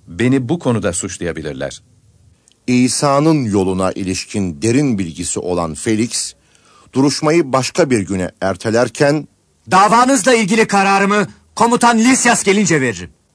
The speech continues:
Speaker 2: dedi. Oradaki yüzbaşıya da Paulus'u göz altında tutmasını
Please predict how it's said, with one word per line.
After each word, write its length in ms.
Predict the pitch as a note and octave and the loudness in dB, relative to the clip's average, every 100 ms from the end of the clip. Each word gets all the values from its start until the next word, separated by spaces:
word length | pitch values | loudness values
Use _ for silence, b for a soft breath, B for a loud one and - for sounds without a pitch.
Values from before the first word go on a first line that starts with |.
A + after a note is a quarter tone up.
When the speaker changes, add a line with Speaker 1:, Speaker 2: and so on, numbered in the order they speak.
| _ | _
Speaker 2:
dedi. 400 | E2+ G2+ F2 C#2 - _ _ _ _ _ _ _ _ _ _ _ _ _ - | -6 -4 -4 -6 -16 _ _ _ _ _ _ _ _ _ _ _ _ _ 2
Oradaki 480 | D#3+ F#3+ D3+ A#2 G#2+ | 4 4 2 0 -2
yüzbaşıya 680 | G#2 F#2+ G#2 G2+ - G#2+ F2 | -2 0 0 -2 0 0 0
da 260 | F#2 C3+ - _ b b b b | -2 -4 -8 _ b b b b
Paulus'u 640 | - D#3 D#3+ D3+ - E3 | 0 2 4 2 0 0
göz 220 | A2+ D3+ B2+ | 4 2 4
altında 420 | G2+ F#2 G2 F2+ | 0 0 -4 -4
tutmasını 720 | - - F2 - F2+ B2 | -8 -10 -8 -6 -4 -2